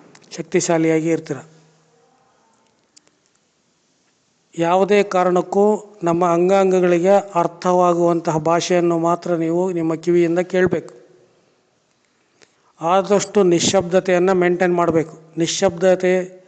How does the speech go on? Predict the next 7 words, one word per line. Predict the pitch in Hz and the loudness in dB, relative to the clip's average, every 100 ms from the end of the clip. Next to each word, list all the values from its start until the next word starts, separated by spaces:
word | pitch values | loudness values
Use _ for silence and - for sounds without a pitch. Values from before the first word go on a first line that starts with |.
| _ _ _ _ _ _ _ 175 | _ _ _ _ _ _ _ 0
ಅದು | 180 | 0
ನಮ್ಮ | 170 170 | 0 0
ಆರೋಗ್ಯಕ್ಕೆ | 165 180 170 175 170 | 2 2 0 0 2
ಒಳ್ಳೆಯದು. | 165 160 131 - - _ _ _ _ _ _ _ - - _ _ _ _ _ _ _ _ _ - | 2 0 -2 -12 -20 _ _ _ _ _ _ _ -20 -20 _ _ _ _ _ _ _ _ _ -10
ಅತಿಯಾದ | 165 160 202 196 190 | -8 0 2 4 2
ಶಬ್ದ | - 180 165 | 2 -2 0
ಒಳ್ಳೆಯದಲ್ಲ. | 180 170 165 170 156 | 2 4 4 2 0